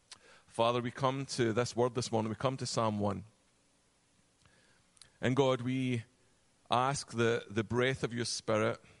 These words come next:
would breathe life into these words.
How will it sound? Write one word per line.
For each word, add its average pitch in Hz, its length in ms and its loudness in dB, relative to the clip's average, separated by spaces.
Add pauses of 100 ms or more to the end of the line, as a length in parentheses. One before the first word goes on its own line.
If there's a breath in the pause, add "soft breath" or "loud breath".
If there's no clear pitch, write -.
(680 loud breath)
would 107 160 -2
breathe 120 280 -2
life 113 300 0
into 117 240 -6
these 101 240 -6
words. 107 480 -6